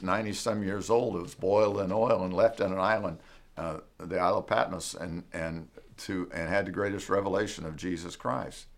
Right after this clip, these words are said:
What if he'd have given up? What if he'd have said, 'Well, I've got enough. I don't need to pursue God anymore'?"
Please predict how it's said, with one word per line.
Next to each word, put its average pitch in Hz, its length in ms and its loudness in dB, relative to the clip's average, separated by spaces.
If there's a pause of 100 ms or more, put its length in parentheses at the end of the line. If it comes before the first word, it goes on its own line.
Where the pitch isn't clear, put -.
(260)
What 214 140 0
if - 80 -4
he'd 156 160 0
have 131 80 0
given 82 260 -4
up? 60 220 -10 (300)
What - 140 2
if - 100 -6
he'd 143 140 2
have 110 80 -6
said, 80 280 -2
'Well, 104 260 2
I've 98 180 2
got 80 200 -2
enough. 71 320 -6
I - 120 2
don't 87 180 -2
need 80 120 -6
to 69 60 -12
pursue 80 400 -10
God 76 300 -6
anymore'?" 69 480 -8